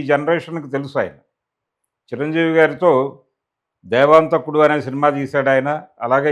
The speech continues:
యముడికి మొగుడు అనేటువంటి సినిమా తన మిత్రులతో కలిసి చిరంజీవితో నిర్మించాడు ఆయన. అలాగే చట్టానికి కళ్ళు లేవు సినిమాలో ఆయన కీలక పాత్ర పోషించాడు. అదే సినిమాని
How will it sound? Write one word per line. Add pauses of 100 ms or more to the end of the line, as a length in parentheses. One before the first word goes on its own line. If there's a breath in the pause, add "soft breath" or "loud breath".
(100)
యముడికి
మొగుడు (760)
అనేటువంటి
సినిమా (360)
తన
మిత్రులతో
కలిసి
చిరంజీవితో
నిర్మించాడు
ఆయన. (1400)
అలాగే (140)
చట్టానికి
కళ్ళు
లేవు
సినిమాలో (1040)
ఆయన
కీలక
పాత్ర
పోషించాడు.
అదే
సినిమాని